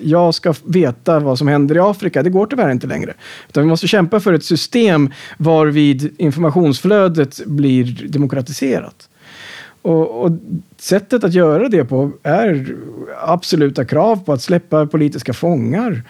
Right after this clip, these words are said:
Måste vi s-, tillgängliggöra, eh, kunskap och, och, utan det så tror jag att vi som samhälle och civilisation är rökta.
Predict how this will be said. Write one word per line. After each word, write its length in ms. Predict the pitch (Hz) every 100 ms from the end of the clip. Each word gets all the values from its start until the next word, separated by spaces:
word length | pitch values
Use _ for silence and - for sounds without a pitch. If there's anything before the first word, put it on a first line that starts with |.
| - - -
Måste 520 | 156 185 - - 220
vi 220 | 190 156
s-, 160 | 147 127 175 - - - -
tillgängliggöra, 1400 | - 202 147 131 131 139 139 139 135 202 240 196 147 131 - -
eh, 480 | 139 131 127 120 117 - - 147 - 127
kunskap 760 | - 202 127 - 175 233 - 151 -
och, 300 | - 175 180
och, 240 | 151 143 156 151 156 - - 120 113 143 170 156 - 123 139
utan 380 | - 160 165 202
det 200 | 165 143
så 380 | 139 165 147 151 - -
tror 180 | - 160
jag 80 | 131
att 160 | 127
vi 520 | - - 147 143 139 -
som 520 | 151 131 - 71 - 143 135
samhälle 640 | 151 - 127 117 185 170 139
och 300 | - - -
civilisation 760 | - 127 123 123 135 226 185 127 - - - -
är 120 | -
rökta. 480 | 160 - - -